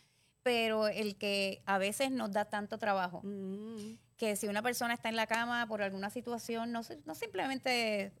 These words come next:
Speaker 1: algo físico,
Speaker 2: Ujú.
Speaker 1: ¿sabes? Una
Speaker 2: Claro.
Speaker 1: depresión, una ansiedad, pues mira, eso, tener
Speaker 2: Claro.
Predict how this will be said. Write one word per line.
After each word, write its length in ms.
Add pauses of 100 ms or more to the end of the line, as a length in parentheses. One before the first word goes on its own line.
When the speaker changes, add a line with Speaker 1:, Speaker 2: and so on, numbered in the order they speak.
Speaker 1:
algo 220
físico, 680
Speaker 2:
Ujú. 400
Speaker 1:
¿sabes? 180
Una 160
Speaker 2:
Claro. 100
Speaker 1:
depresión, 360
una 160
ansiedad, 440 (640)
pues 120
mira, 380
eso, 520 (540)
tener 360
Speaker 2:
Claro. 140